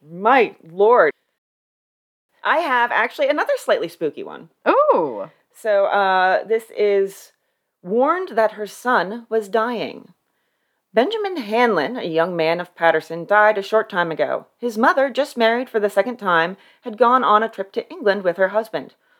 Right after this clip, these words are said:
Speaker 1: On the night when Hanlon died, his mother startled her husband and their friends with whom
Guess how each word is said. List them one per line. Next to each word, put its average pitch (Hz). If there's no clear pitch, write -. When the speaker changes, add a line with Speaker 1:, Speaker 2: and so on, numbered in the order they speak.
Speaker 1:
On 277
the 339
night 233
when 226
Hanlon 175
died, 202
his 196
mother 214
startled 320
her 294
husband 233
and 262
their 269
friends 143
with 185
whom 160